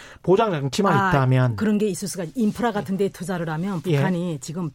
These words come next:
Speaker 2: 비오티 방식이라 해가지고
Speaker 1: 음.
Speaker 2: 그 몇 년 동안은 개발업자가 쭉 가져가다가
Speaker 1: 예.
Speaker 2: 수익성은 어느 정도 창출이 된 다음에 그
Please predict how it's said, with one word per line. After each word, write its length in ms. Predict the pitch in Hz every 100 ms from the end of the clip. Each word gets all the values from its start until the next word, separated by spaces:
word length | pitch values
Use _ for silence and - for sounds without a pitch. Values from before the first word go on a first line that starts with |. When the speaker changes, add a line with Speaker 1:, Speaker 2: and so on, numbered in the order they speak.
| -
Speaker 2:
비오티 400 | 175 202 - 220
방식이라 440 | 170 170 156 156
해가지고 500 | 147 160 147 151 180
Speaker 1:
음. 280 | 208 180 139 123 - - - -
Speaker 2:
그 720 | 185 180 175 165 160 151 139 - -
몇 140 | 190 202
년 200 | 233 254
동안은 460 | 240 208 202 214 -
개발업자가 840 | 175 190 180 - 165 160 175 170
쭉 240 | 196 170 165
가져가다가 800 | - 156 160 160 165 151 170 147 160
Speaker 1:
예. 140 | 143
Speaker 2:
수익성은 520 | 135 262 233 240 208 214
어느 180 | 175
정도 280 | 175 170 180
창출이 420 | 165 180 - 170
된 180 | 165 160
다음에 480 | 160 156 156 220 277 - - _ -
그 320 | 214 220